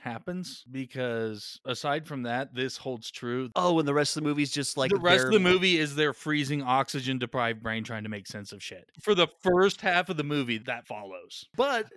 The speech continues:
Speaker 1: to preface that, you know, I mean, Santa's up there, "Come on, boys, you can do it." And by the way,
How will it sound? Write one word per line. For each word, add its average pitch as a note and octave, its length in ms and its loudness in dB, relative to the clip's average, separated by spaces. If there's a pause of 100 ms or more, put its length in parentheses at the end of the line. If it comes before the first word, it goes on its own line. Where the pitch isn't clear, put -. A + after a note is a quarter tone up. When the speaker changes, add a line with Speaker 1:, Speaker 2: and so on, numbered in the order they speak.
Speaker 1:
to G3+ 100 0
preface D4+ 580 -2
that, B2 320 -6
you G#3+ 120 -4
know, D#3 260 -2
I D3 60 -4
mean, D3 320 -2 (420)
Santa's C#3+ 440 2
up C3+ 100 -4
there, D3 160 0
"Come G#3 180 0
on, G#3+ 200 0
boys, F#3+ 440 2
you G#3 100 -2
can G3 180 -2
do F3 160 2
it." E3+ 100 0
And D3+ 120 -2
by F3+ 160 0
the E3 100 -4
way, C#3 320 -2